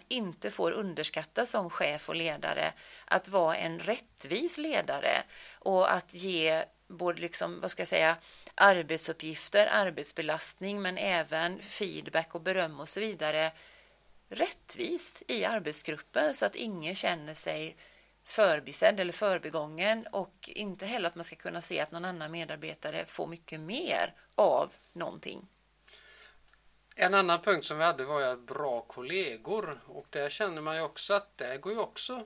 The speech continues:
Speaker 2: att kollegor faktiskt gör en rättvis behandling mellan sina kollegor och behandlar alla på samma sätt. Till exempel att hälsa varje morgon på folk. Bara en sån sak är en otroligt trevlig gest att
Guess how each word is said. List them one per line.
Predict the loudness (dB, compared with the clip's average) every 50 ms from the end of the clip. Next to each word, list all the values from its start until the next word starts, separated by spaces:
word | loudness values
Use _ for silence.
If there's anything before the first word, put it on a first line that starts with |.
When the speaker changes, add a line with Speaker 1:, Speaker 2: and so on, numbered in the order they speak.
| -10 -6
Speaker 2:
att | -4 -4 -4 -4 -6
kollegor | -8 -6 -6 -4 -2 -2 0 0 0 0 -2 -2 -6 -2
faktiskt | 2 2 2 2 2 -4 -10 -8 -10 -10 -16 -18 -16 -14 -12
gör | -6 -2 0 2 2
en | 2 0 0
rättvis | 0 -2 -2 _ -20 -16 -14 -12 -10 -10 -8 -4
behandling | -4 -4 -2 -4 -6 -6 -8 -12 -12 -10
mellan | -8 -8 -8 -8 -10 -10
sina | -10 -10 -10 -10 -10 -12
kollegor | -12 -8 -6 -4 -2 -2 -2 -2 -4 -6
och | -6
behandlar | -8 -8 -6 -8 -8 -6 -6 -4 -2
alla | -2 -2 -2 -4 -6
på | -8 -8 -10
samma | -8 -8 -8 -8 -10 -14
sätt. | -14 -12 -14 -14 -16 _ _ _ _ -20 -20 -20 -20 -20 -20 -20 -20 -20 -10 -4
Till | 0 0
exempel | 2 4 4 4 4 4 2 -2 -2
att | -2 -2
hälsa | -2 0 2 4 4 4 2 -2 -4 -8 -6 -2 2 2 2 2
varje | 2 4 8 8 8 8 6
morgon | 4 4 4 4 4 2 0
på | -2 -4 -2
folk. | 0 0 0 0 -4 -14 -20 -20 -20 -20 -20 -8 0
Bara | 2 6 6 6
en | 6 4
sån | 2 0 0 0 0
sak | 2 2 2 2 2 0
är | 0 0
en | 0
otroligt | -2 -6 -8 -6 -2 -2 -2 -2 -2 0 0 0 0 -2 -6 _ -8
trevlig | -2 0 0 0 0 -2 -4 -6
gest | -2 -2 -4 -4 -4 -4 -4
att | -4 -4 -6 -8